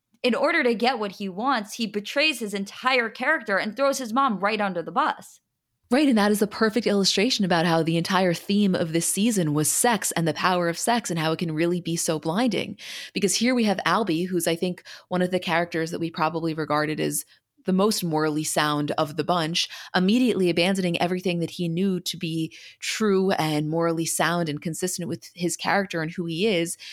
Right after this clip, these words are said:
Speaker 2: just because he is so taken by sex in a way that he's never had it before. And so, yes,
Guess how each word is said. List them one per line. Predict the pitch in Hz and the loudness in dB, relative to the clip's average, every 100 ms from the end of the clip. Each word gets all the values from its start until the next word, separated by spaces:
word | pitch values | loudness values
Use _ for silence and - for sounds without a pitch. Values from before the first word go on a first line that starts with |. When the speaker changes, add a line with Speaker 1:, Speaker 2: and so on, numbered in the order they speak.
| - | -6
Speaker 2:
just | 214 208 | -2 -2
because | 208 196 180 | 0 0 0
he | 196 | 0
is | 185 | 0
so | - 190 190 | 0 0 0
taken | - - 208 190 175 | 0 0 0 0 0
by | 151 156 160 - - | 2 2 0 -4 -12
sex | - - 269 - 175 | -4 0 0 0 -2
in | |
a | 165 | 0
way | 170 | 2
that | 175 | 0
he's | 170 | 0
never | 165 165 | 0 0
had | 170 220 | 2 2
it | 294 | 2
before. | 175 - - 65 - - - | -2 -8 -6 -8 -10 -12 -4
And | 190 | 0
so, | 220 | 2
yes, | 247 320 - | 4 2 0